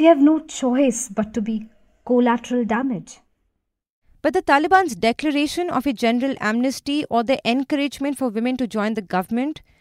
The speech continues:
Speaker 2: failed to win the trust of the Afghan people who they had alienated through their despotic rule the last time. While on one hand, the Taliban is presenting a moderation of the ideologies for the world to see,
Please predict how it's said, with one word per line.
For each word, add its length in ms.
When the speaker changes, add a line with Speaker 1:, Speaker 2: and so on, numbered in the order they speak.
Speaker 2:
failed 440
to 100
win 180
the 100
trust 340
of 80
the 100
Afghan 340
people 420
who 120
they 160
had 180
alienated 800
through 140
their 120
despotic 720
rule 140
the 120
last 260
time. 260
While 180
on 200
one 200
hand, 460
the 100
Taliban 460
is 160
presenting 640
a 80
moderation 760
of 100
the 180
ideologies 680
for 80
the 100
world 240
to 80
see, 380